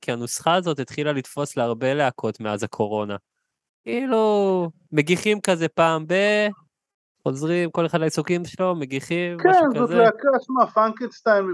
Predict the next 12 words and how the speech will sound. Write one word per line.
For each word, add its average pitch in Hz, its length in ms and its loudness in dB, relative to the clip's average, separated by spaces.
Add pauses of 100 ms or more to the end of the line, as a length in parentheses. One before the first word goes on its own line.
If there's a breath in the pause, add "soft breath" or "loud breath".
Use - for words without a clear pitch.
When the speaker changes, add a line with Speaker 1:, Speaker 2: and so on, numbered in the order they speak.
(400)
Speaker 2:
זה, 143 800 0
יש 147 160 -4
ללהקה 156 400 4
הזאת 156 260 0
מקום 160 300 -2
מאוד 151 260 2
חשוב 151 640 0
באבולוציה 131 1000 0
שלי. 151 500 6
אני 131 180 -2
נכנסתי 151 480 0
לפרנקנשטיין 147 880 0